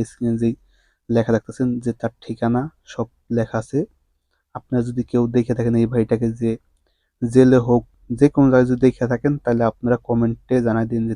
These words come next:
তার পরিবার অনেক টেনশন আছে যে বাইশ তারিখে লিবিয়ার সাপ্রাতা উপকূল থেকে গেম ছিল, এখনো তার কোনো খোঁজ পায় না। আজকে সাতাইশ তারিখ, এখন তার কোনো খোঁজ পায় না। যদি কোনো ভাই ব্রাদার দেখে থাকেন যেই ভাইটাকে,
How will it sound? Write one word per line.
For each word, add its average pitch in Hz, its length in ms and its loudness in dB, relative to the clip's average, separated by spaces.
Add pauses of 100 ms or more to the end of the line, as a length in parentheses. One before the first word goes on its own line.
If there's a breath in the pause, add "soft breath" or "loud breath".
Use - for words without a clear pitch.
তার 113 100 -4 (100)
পরিবার 123 320 0
অনেক 117 220 0
টেনশন 117 360 -4
আছে 113 120 -12 (120)
যে 120 100 0 (640)
বাইশ 117 300 0
তারিখে 135 280 0 (100)
লিবিয়ার 120 340 0 (520 loud breath)
সাপ্রাতা 117 380 -4
উপকূল 127 320 -2
থেকে 131 220 0
গেম 117 120 2 (120)
ছিল, 123 180 -2 (680)
এখনো 123 240 0 (100)
তার 120 120 0 (100)
কোনো 117 220 0
খোঁজ 117 200 -4 (180)
পায় 110 220 0
না। 117 60 -4 (100)
আজকে - 220 -12 (100)
সাতাইশ - 280 -10 (120)
তারিখ, 107 200 -8 (360)
এখন 120 160 -6 (100)
তার 117 180 -2
কোনো 120 140 -2 (100)
খোঁজ 117 160 -8 (120)
পায় 113 140 -4
না। 117 120 -4
যদি 113 160 -6
কোনো 120 200 0
ভাই 113 180 -4
ব্রাদার 120 240 0 (500)
দেখে 120 340 -2
থাকেন 123 180 -2 (100)
যেই 117 200 2
ভাইটাকে, 120 360 -4